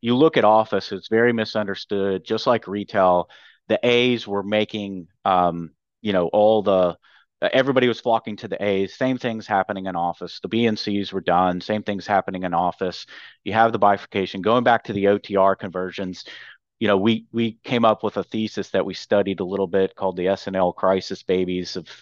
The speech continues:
every South and Southwest city across the U S.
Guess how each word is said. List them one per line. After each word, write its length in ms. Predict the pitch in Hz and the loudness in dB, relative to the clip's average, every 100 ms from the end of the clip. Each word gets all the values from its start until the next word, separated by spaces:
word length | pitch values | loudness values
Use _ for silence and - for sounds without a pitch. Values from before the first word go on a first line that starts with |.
| - | -4
every 240 | 92 90 | -2 -2
South 380 | - 98 92 - | -2 2 2 0
and 100 | 85 | -4
Southwest 760 | 101 90 - - 92 95 - | 0 0 -2 -8 0 0 0
city 240 | - 95 92 | -8 -4 -4
across 380 | 87 95 92 - | -2 -2 -2 -6
the 100 | 85 | -8
U 220 | 95 95 | -2 2
S. 280 | 95 - | 2 -2